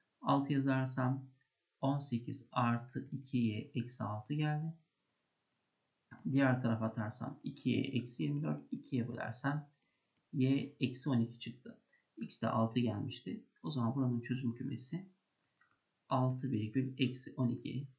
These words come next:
tarzında bir ikili oldu arkadaşlar. <clears throat> Şimdi kapatıyorum. Bir alt seçeneğe geçeceğim.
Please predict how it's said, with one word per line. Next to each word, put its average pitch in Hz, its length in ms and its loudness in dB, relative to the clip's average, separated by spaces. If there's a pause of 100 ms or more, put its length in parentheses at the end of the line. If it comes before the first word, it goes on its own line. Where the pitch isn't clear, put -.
tarzında 131 460 -4
bir 143 220 0
ikili 127 300 -4
oldu - 220 -12
arkadaşlar. - 760 -10 (1400)
<clears throat> 165 520 0 (2500)
Şimdi - 220 -8
kapatıyorum. - 680 0 (140)
Bir - 180 0 (400)
alt - 460 0 (800)
seçeneğe 107 460 0
geçeceğim. 131 500 -2